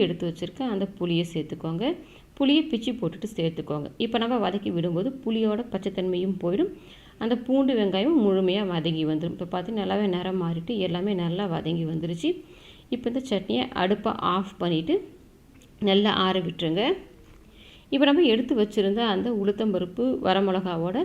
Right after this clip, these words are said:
தேவையான அளவுக்கு உப்பும் சேர்த்து வச்சிருக்கேன். இப்போ தண்ணி சேர்க்கறதுக்கு முன்னாடி இதை கொர கொரப்பா அரைச்சி எடுத்துக்கோங்க, அப்போ தான் மிளகாய் விதைகள்லாம் நல்லா மஞ்சி வரும். இப்போ பார்த்தீங்கன்னா நல்லாவே அந்த உளுத்தம்பருப்பு மிளகாய் விதைகள்லாம் மஞ்சி வந்த பிறகு நம்ம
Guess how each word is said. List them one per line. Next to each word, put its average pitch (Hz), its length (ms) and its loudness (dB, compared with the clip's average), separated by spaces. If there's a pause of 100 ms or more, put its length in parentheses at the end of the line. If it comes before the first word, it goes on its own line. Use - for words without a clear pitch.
(680)
தேவையான 240 340 6
அளவுக்கு 202 280 2 (100)
உப்பும் 240 360 0
சேர்த்து 180 320 0
வச்சிருக்கேன். 165 400 -2
இப்போ 180 180 -4
தண்ணி 185 260 0
சேர்க்கறதுக்கு 185 520 -2 (100)
முன்னாடி 170 440 0 (1000)
இதை 247 100 4 (100)
கொர 214 180 4
கொரப்பா 185 360 0
அரைச்சி 196 320 0
எடுத்துக்கோங்க, 196 440 0
அப்போ - 180 -2
தான் 262 120 2 (400)
மிளகாய் 208 320 4
விதைகள்லாம் 175 420 0
நல்லா 170 240 0
மஞ்சி 170 320 0
வரும். 160 180 -2 (180)
இப்போ 175 180 -12
பார்த்தீங்கன்னா 170 360 -4 (480)
நல்லாவே 214 360 4
அந்த 220 140 0 (180)
உளுத்தம்பருப்பு 202 640 0
மிளகாய் 190 320 0
விதைகள்லாம் 185 460 -2
மஞ்சி 190 280 0
வந்த 165 200 -2 (100)
பிறகு 170 340 -2
நம்ம 180 180 -2